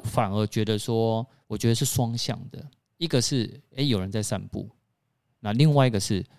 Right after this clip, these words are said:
我们也要让我们小孩子知道说，你在上什么样的网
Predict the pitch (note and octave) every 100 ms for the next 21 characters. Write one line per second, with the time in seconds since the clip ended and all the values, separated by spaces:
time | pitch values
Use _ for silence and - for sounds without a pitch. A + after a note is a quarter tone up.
0 | _ _ _ G#2 G#2 G#2+ A2+ C#3 F#2+ -
1 | F#2 F#2 F#2+ G2+ G2+ F#2 F#2 F2+ F2 -
2 | _ _ - G2+ B2+ A#2 - - D3 G2+
3 | - F#2+ G2 F#2+ F#2+